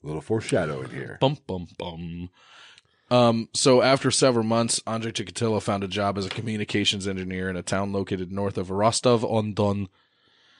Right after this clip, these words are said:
Speaker 2: That one sounds like Russian mixed with Vietnamese. Rostov-on-Don.
Speaker 1: You see, you can get away with that joke. I can't.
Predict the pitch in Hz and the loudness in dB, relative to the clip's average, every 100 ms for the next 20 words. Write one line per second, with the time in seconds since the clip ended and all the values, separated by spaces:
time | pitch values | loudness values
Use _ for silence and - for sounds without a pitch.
0 | _ _ - - - - _ _ _ _ | _ _ -20 -20 -20 -20 _ _ _ _
1 | - _ - 135 151 147 143 123 117 101 | -20 _ 2 4 6 4 0 0 -2 -2
2 | - 120 104 107 107 - 107 98 95 - | -12 -14 -6 -2 -2 -2 -4 -2 -4 -4
3 | 101 98 90 _ - 104 95 87 95 92 | -6 -6 -6 _ -14 -8 -8 -8 -12 -12
4 | - _ - 135 - 226 - 202 196 180 | -16 _ 0 0 4 4 6 4 4 4
5 | 196 190 - _ _ _ - 107 92 _ | 4 0 -8 _ _ _ -20 -20 -20 _
6 | _ _ _ _ _ _ _ _ - - | _ _ _ _ _ _ _ _ -20 -20
7 | - _ - 90 90 95 101 101 107 95 | -20 _ -12 -4 -2 -2 2 4 4 2
8 | 71 71 71 73 78 - 73 | -2 -6 -8 -6 -8 -6 -10